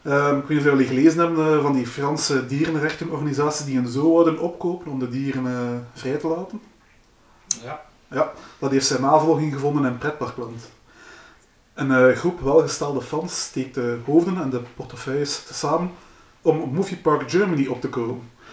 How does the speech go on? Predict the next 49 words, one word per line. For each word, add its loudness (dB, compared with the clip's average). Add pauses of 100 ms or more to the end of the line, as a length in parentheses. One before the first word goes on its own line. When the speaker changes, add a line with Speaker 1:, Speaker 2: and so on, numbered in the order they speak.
(260)
Speaker 1:
En 0
de -2
fans -2
willen 2
verschillende 2
attracties -2
redden 2
van 2
het 2
armzalige 0
onderhoud -2
van -8
het -8
park. -16 (360)
Attracties 0
als 0
Bandit 4
en -2
M -6
P -6
Express -2
zijn -2
beter 0
af -4
zonder 0
het -8
park, -12 (200)
klinkt -8
bij -6
de -8
fans. -10
<laughs> -8
Is 0
dat 10
een, 2
eh, 4 (160)
idee 0 (100)
om, -2
eh, 0 (540)
arme 6
attracties 2 (1000)
vrij 4
te -2
kopen 0
van, 0
eh, -2
van -4
slechte -4
parken? -10